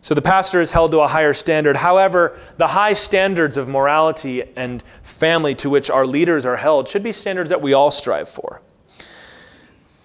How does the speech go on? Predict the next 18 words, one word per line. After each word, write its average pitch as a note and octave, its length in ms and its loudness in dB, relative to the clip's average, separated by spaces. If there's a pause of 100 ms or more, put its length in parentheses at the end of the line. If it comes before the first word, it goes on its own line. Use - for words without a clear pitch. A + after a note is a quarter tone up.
(240)
And C#3+ 160 0
we G3 100 4
are G3+ 80 2
not E3+ 260 2
in D#3+ 120 0
the D3 80 -2
church - 460 0
today C3+ 300 2
concerned D3+ 500 0
with C3+ 120 -4
being C3+ 220 -2
struck - 520 -2
down C3 480 0
like B2 420 -4
Nadab B2+ 380 0
and A#2 80 -2
Abihu D3 520 2
were, G#2+ 380 0